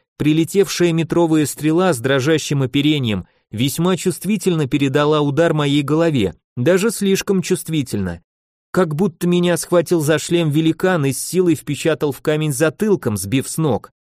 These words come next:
Рядом оказался край пылающего костра переростка,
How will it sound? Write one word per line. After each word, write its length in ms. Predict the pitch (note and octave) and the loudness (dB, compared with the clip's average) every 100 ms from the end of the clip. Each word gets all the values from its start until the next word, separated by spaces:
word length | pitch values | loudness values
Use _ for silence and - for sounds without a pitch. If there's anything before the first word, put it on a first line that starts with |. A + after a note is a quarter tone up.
| _ _ _ | _ _ _
Рядом 400 | A#2 D3+ D#3 C#3+ | 2 2 2 0
оказался 640 | C3 C#3+ B2 D3+ C#3+ D3 | 2 2 2 2 0 -2
край 240 | - D3+ C#3+ | 0 0 0
пылающего 580 | C#3+ C#3+ C#3+ - C#3+ | 0 2 0 0 -2
костра 460 | C3+ C#3+ - C#3+ C#3+ | 0 0 0 -2 0
переростка, 800 | B2+ C#3+ D#3 F3+ D#3+ - A#2 | 2 2 4 4 2 -2 -6